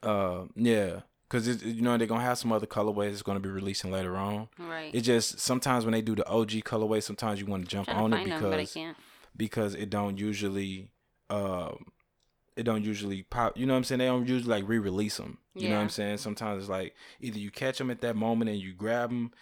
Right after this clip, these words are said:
Speaker 1: If you don't, you know what I'm saying? Like, like, they're basically gone.
Speaker 2: Oh, there you go.
Speaker 1: You know what I'm saying? So
Speaker 2: Right
Speaker 1: it's,
Speaker 2: on.
Speaker 1: it's like one of those type situations. So do you think that the hype would be around the shoe if it didn't have Fear of God attached to it?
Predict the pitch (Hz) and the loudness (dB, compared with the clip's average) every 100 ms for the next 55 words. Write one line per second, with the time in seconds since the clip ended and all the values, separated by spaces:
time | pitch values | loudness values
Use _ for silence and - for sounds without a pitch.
0 | - - - 98 90 107 120 120 - 107 | -20 -16 -12 -10 -6 0 0 0 -4 -6
1 | 104 101 - 104 101 92 87 _ - _ | -4 -4 -4 -4 -4 -4 -6 _ -20 _
2 | _ - 101 98 98 95 107 104 98 90 | _ -2 -2 2 2 4 4 2 -2 0
3 | 104 98 82 - - 175 180 170 - 87 | 2 2 0 -6 -12 -10 -10 -10 -6 -2
4 | 101 98 98 - 101 101 101 - 98 92 | 2 2 2 0 0 0 0 2 2 0
5 | 87 _ - - - 120 117 120 120 107 | -4 _ -16 -8 -2 -2 0 0 2 2
6 | 107 110 104 104 107 117 101 - 95 98 | 4 2 4 4 4 0 -2 -4 -2 0
7 | 104 - 101 113 101 90 - - 120 135 | 0 0 0 2 2 0 -10 -6 -2 -2
8 | 175 - 156 135 120 - - 123 120 107 | -2 -4 -4 0 0 -2 -4 -2 0 -2
9 | 107 110 107 98 104 110 107 - 117 120 | 0 2 2 2 2 2 2 2 0 -2
10 | 123 _ _ _ _ _ - 113 107 - | -4 _ _ _ _ _ 0 2 2 -4
11 | - - 120 104 107 107 110 95 - 110 | -14 -2 0 2 2 2 0 0 2 2
12 | 101 107 101 95 - _ 101 - 117 95 | 4 2 2 -2 -6 _ -8 -2 0 0
13 | - 120 139 - | 0 2 2 0